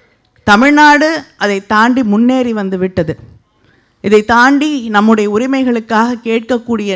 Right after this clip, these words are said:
நிலையிலே நாம் நின்று கொண்டிருக்கிறோம், போராடக்கூடிய நிலையிலே நாம் நின்று கொண்டிருக்கிறோம். அதை கேட்கக்கூடிய அரசாங்கம், இங்கு நம்முடைய திராவிட இயக்கத்தின் வழியாக வந்திருக்கக்கூடிய அரசு, திராவிட மாடல் ஆட்சி என்பது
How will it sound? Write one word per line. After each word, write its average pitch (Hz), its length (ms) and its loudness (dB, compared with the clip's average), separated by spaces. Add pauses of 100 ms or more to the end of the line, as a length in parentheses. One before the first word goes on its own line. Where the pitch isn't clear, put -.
நிலையிலே 247 500 -4
நாம் 185 300 -4
நின்று 220 300 2
கொண்டிருக்கிறோம், 170 680 -2
போராடக்கூடிய 220 920 -4
நிலையிலே 220 380 -4 (100)
நாம் 180 180 -2
நின்று 196 300 -2
கொண்டிருக்கிறோம். 196 580 -4 (280)
அதை 190 140 -4 (140)
கேட்கக்கூடிய 285 800 0 (160)
அரசாங்கம், 269 760 0
இங்கு 220 240 -4 (680)
நம்முடைய 214 320 4 (100)
திராவிட 240 360 4 (160)
இயக்கத்தின் 226 560 -2
வழியாக 214 420 -2
வந்திருக்கக்கூடிய 208 880 -2 (240)
அரசு, 254 400 0 (120)
திராவிட 208 420 4 (140)
மாடல் 185 360 0 (120)
ஆட்சி 233 300 -2 (180)
என்பது 208 340 -4